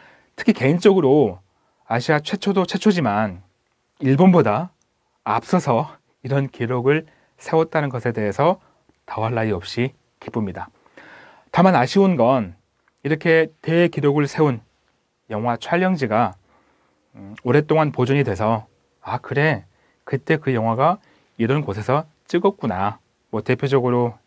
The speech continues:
돼지 슈퍼나 계단길 등이 있겠지만, 이렇게 오랫동안 보존이 돼서 저희 세대뿐만 아니라 다음 세대까지 오랫동안 볼 수 있었으면 좋겠는데,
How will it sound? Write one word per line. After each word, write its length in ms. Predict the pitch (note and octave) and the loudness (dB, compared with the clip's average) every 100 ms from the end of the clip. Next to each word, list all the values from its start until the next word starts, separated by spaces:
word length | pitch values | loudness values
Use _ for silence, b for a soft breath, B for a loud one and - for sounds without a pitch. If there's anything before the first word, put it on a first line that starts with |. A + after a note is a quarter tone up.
| - | -4
돼지 180 | A#2+ A#2+ | -2 -2
슈퍼나 540 | A#2+ A#2 A2+ A2+ G#2+ _ _ - | -4 -4 -2 0 -2 _ _ -6
계단길 460 | A#2 B2+ B2 A2+ | -2 -2 -2 -6
등이 200 | - A#2+ | -6 -8
있겠지만, 560 | G2 A#2 - G#2+ B2+ F#2+ b b b b b b - | -4 -6 -4 -2 -2 -4 b b b b b b -8
이렇게 300 | C3+ D#3 C#3+ _ _ | -2 0 0 _ _
오랫동안 440 | B2+ D3+ D3+ E3+ D3 | 0 2 2 0 0
보존이 320 | B2+ D3 D3+ | -4 -2 -4
돼서 460 | G#2 A2 A#2 G2+ - _ _ | -4 -4 -4 -4 -12 _ _
저희 220 | - B2+ | -2 0
세대뿐만 500 | C3 C#3 C#3 C3+ C3 | 0 -2 -2 -2 0
아니라 420 | A2+ G#2 A2+ D3+ F3+ b b b | 0 -2 0 0 -2 b b b
다음 260 | - A2+ C#3+ | -2 -2 -2
세대까지 560 | E3+ E3 D#3 A#2 A#2+ - _ _ _ - | -2 -4 -2 -4 -4 -10 _ _ _ -4
오랫동안 540 | A#2 C3 - B2+ A#2 A2 _ _ - | -2 -2 -2 -4 -4 -6 _ _ -6
볼 140 | A#2+ | -6
수 100 | A2+ | -4
있었으면 340 | C3 B2 C#3 A#2 | -4 -4 -4 -4
좋겠는데, 680 | A2 D3 B2 G#2 C#3 G#2+ | -2 0 0 2 2 0